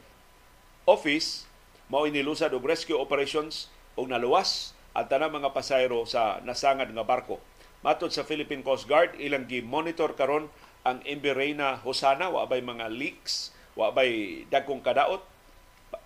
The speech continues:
padayon sang gi-monitor ang treinta ka mga rolling cargos nga naa pa sa nasangad nga barko. So, mag-, dili, tu-, dili ni tungod sa kahintang sa panahon, tungod ni sa engine failure. So, ang pagkadaot sa makina.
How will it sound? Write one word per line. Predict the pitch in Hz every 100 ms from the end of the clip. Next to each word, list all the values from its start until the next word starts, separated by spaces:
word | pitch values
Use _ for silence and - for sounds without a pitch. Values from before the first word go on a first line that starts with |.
| -
padayon | 127 143 151
sang | 151
gi-monitor | 135 135 143 143 147 143
ang | 120 113
treinta | - 147 147 - 156
ka | 139
mga | 127 127
rolling | 123 151 165 160
cargos | 147 139 123 135 131
nga | 120
naa | 120 113
pa | 135 120 - -
sa | - 131
nasangad | 123 117 131 127 113 110
nga |
barko. | 107 113 113 95 - - - -
So, | - 120
mag-, | 117 110 95 - - - - - - - - - 139
dili, | 151 160 - - - -
tu-, | 156 156
dili | 151 156 165
ni | 165
tungod | 165 160
sa | 156
kahintang | 151 147 156
sa | 139 147
panahon, | 147 135 135
tungod | 143 139
ni | 131
sa | 131 127 -
engine | 143 143 120 131 127
failure. | 127 113 104 87 69 - - - -
So, | - 98
ang | 95
pagkadaot | - 107 117 131 143 143
sa | 131
makina. | 120 - 131 120